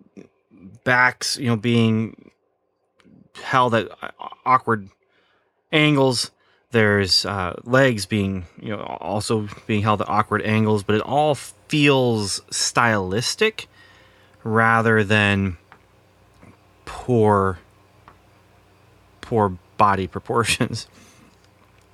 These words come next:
This doesn't feel like it's someone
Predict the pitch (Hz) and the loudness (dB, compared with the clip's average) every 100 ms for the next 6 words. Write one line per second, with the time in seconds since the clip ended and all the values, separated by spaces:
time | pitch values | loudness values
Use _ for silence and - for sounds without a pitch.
0 | - 127 123 135 127 110 123 117 110 - | -2 -2 2 2 0 0 0 2 0 -4
1 | - - - - _ _ - - - 120 | -18 -20 -20 -20 _ _ -20 -12 -2 2
2 | 110 113 110 - 135 117 113 107 104 | 2 0 -4 -2 2 4 4 4 2